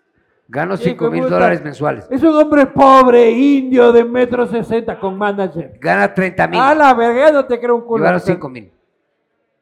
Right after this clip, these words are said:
Speaker 2: ¿Cuál fue tu experiencia más inolvidable en un cabaret? Ya creo que lo comentaste.
Speaker 1: Chucha, eh, eh, culeando, hemos tenido unas, hijo de puta. O sea, sí, no, eh,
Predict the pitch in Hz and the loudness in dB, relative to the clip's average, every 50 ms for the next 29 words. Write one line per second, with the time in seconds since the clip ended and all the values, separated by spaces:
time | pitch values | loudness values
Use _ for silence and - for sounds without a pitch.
0 | _ _ _ 233 262 277 277 - 285 285 285 277 269 247 - - 240 220 240 240 | _ _ _ -2 0 0 -2 -4 -4 -4 -4 -4 -8 -10 -8 -8 -8 -6 -6 -6
1 | 254 254 254 254 247 247 240 233 226 226 226 226 202 - 220 214 208 196 185 175 | -8 -8 -10 -6 -6 -4 -4 -4 -6 -10 -10 -10 -10 -12 -12 -12 -12 -12 -12 -10
2 | 180 180 165 185 190 196 190 185 180 180 175 175 180 180 175 175 175 165 180 190 | -12 -10 -6 -4 -4 -2 -4 -4 -8 -10 -12 -12 -12 -16 -12 -10 -8 -6 -6 -6
3 | 185 185 185 170 170 175 170 156 170 165 156 156 - 160 160 170 170 170 214 220 | -8 -10 -12 -12 -12 -14 -14 -12 -14 -14 -14 -14 -16 -16 -16 -16 -14 -12 -12 -12
4 | 202 - 226 226 214 - 196 170 151 143 147 147 147 143 139 139 143 143 139 _ | -10 -10 -12 -12 -6 -4 -2 -2 -2 -4 -8 -10 -12 -14 -14 -16 -16 -18 -20 _
5 | _ _ _ _ _ _ _ _ _ _ - 131 135 135 143 156 156 165 165 165 | _ _ _ _ _ _ _ _ _ _ -12 -10 -8 -6 -6 -6 -4 -4 -6 -6
6 | 160 156 156 156 151 156 156 - - 151 139 147 156 156 156 151 147 139 - - | -6 -6 -6 -6 -6 -8 -12 -8 -8 -6 -6 -6 -8 -8 -6 -8 -8 -8 -10 -14
7 | - - _ _ _ _ _ _ _ _ _ _ _ _ _ _ _ _ _ - | -20 -20 _ _ _ _ _ _ _ _ _ _ _ _ _ _ _ _ _ -20
8 | - - - - 117 104 _ - 131 127 - 117 92 - _ _ _ _ _ _ | -20 -20 -20 -20 -20 -20 _ -18 -18 -16 -14 -16 -16 -16 _ _ _ _ _ _
9 | _ _ _ _ _ - 143 143 135 - - 151 151 151 - _ _ _ _ _ | _ _ _ _ _ -8 -6 -6 -6 -4 -4 -4 -4 -6 -10 _ _ _ _ _
10 | 139 151 160 165 160 151 123 - - - - _ _ _ _ _ _ _ - 139 | -8 -4 -2 0 0 0 -2 -4 -8 -14 -20 _ _ _ _ _ _ _ -12 -8
11 | 135 135 135 135 131 127 123 120 120 117 _ _ _ _ | -6 -6 -4 -4 -6 -6 -8 -8 -10 -12 _ _ _ _